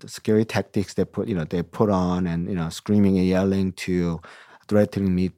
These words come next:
that, that they, they'll be shot tomorrow and, uh, at the square. Uh, but, uh, it was the Lord's presence was there, protection was there.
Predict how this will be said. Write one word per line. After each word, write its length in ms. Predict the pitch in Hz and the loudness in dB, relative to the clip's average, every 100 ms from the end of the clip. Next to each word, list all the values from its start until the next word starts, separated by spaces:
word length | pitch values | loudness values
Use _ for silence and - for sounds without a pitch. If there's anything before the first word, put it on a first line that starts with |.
| _ | _
that, 540 | - 92 90 87 90 - | -6 -4 -2 -4 -6 -4
that 260 | 90 87 | -4 -4
they, 120 | 85 92 85 | -4 -6 -6
they'll 300 | 85 95 95 | -4 -2 0
be 100 | 92 | -2
shot 320 | - 104 95 - - | -4 -2 -4 -6 -6
tomorrow 600 | 101 92 92 92 92 110 156 | -2 0 0 0 -4 -8 -10
and, 180 | 85 160 | -8 -8
uh, 60 | |
at 120 | 95 - | -8 -8
the 80 | 90 | -12
square. 560 | - 92 87 87 95 - - - - - - | -6 -4 -4 -4 -8 -14 -20 -20 -20 -14 -6
Uh, 140 | 90 | -4
but, 380 | 82 98 95 - | -2 -2 -2 -2
uh, 60 | 92 95 | -2 0
it 60 | 110 | 2
was 220 | 113 104 | 4 4
the 100 | 107 | 2
Lord's 420 | 92 104 113 107 | 4 6 6 6
presence 540 | - - 120 113 104 107 | -2 0 2 2 0 0
was 180 | 107 | 0
there, 380 | 113 104 101 107 - | 2 0 0 -4 -12
protection 540 | - 101 - 117 - 110 | -6 -4 -2 -2 -2 0
was 200 | 107 92 | 0 -2
there. 360 | 95 98 110 | -2 -2 -4